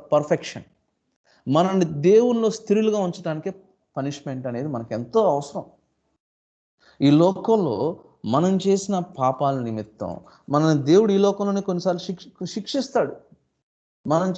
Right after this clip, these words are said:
చేసిన ప్రతి ఒక్క పాపం కూడా ఈ లోకంలో మనం అనుభవించాల్సిందే. So God will punish you in this earth and he will give you heaven. మన స్నేహితులు మనం సమర్థించవచ్చు. మనం ఏమైనా తప్పు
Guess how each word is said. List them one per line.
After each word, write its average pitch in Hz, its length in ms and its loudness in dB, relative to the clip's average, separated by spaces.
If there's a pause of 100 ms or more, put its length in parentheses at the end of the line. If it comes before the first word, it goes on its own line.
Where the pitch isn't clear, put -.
(100)
చేసిన 220 260 2
ప్రతి 202 500 -2
ఒక్క 220 220 2
పాపం 175 480 -2
కూడా 160 160 0
ఈ - 20 0
లోకంలో 147 540 0
మనం 127 220 -2
అనుభవించాల్సిందే. 147 960 -2 (1200)
So 175 140 2
God 160 440 2
will 233 220 -2 (200)
punish 226 340 -2
you 247 160 0
in 190 100 0
this 170 200 -2
earth 147 220 0 (180)
and 160 200 0
he 165 100 2
will 151 140 0
give 165 220 2
you 160 80 2 (160)
heaven. 127 220 -2 (1800)
మన 151 180 4
స్నేహితులు 220 600 2
మనం 170 260 0
సమర్థించవచ్చు. 147 920 -4
మనం 156 240 0
ఏమైనా 151 140 -2
తప్పు 147 400 -4